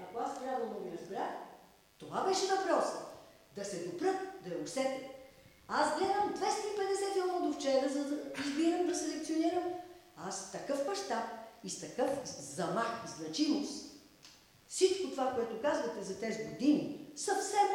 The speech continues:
умишлено се е чакала тази давност.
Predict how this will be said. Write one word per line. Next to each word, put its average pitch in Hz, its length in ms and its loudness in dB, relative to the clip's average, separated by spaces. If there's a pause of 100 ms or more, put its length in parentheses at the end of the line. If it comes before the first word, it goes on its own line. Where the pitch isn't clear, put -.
умишлено 202 540 6
се 170 160 -2
е 165 60 0
чакала 190 460 0
тази 196 340 0
давност. - 720 4